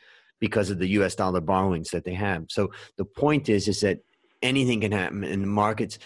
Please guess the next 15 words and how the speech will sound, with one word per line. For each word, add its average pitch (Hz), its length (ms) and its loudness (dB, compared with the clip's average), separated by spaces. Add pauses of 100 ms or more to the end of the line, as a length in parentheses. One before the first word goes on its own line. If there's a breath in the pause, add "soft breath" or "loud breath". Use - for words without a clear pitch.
(140 loud breath)
never 120 400 2
expect 101 440 0
that, 80 160 -4
particularly 101 480 0
governments 101 580 0
are 101 100 0
gonna 92 220 -2
bail 92 220 0
you 90 160 -2
out, 92 240 -2
because 90 340 -8
they, 92 220 0 (400 soft breath)
they 98 160 0
will 104 320 0
not 98 380 0